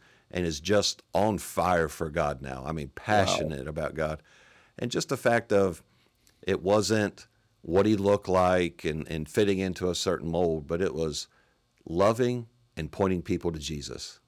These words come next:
Speaker 1: And, and, and I think when we do that, we get out of the way and God's able to work.
Speaker 2: Man, I could not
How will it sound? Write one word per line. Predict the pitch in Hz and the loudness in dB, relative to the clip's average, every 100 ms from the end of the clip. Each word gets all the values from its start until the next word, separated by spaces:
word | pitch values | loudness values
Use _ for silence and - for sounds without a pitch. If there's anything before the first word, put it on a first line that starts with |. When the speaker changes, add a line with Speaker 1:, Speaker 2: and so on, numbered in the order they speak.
| _ _ - | _ _ -16
Speaker 1:
And, | 69 71 | -12 -12
and, | - 73 - | -10 -12 -10
and | 73 73 78 71 | -10 -8 -10 -10
I | 76 | -10
think | 76 87 - _ _ _ _ _ | -4 -4 -4 _ _ _ _ _
when | - 90 | -2 0
we | 87 | 2
do | 82 92 85 | 4 4 4
that, | 90 82 - 78 _ - | 4 2 -4 -16 _ -6
we | 78 123 | 0 2
get | 101 90 | 4 4
out | 85 | 4
of | 80 | 2
the | 78 | 0
way | 80 80 78 | 0 0 -2
and | 78 | -2
God's | 85 78 76 | 0 -2 -4
able | 71 69 | -8 -8
to | 67 | -10
work. | 69 71 - - _ _ _ _ _ _ _ _ - | -10 -12 -14 -20 _ _ _ _ _ _ _ _ -8
Speaker 2:
Man, | 113 101 | -4 -4
I | 98 | -6
could | - - 101 | -6 0 0
not | 90 101 110 117 | 2 0 2 2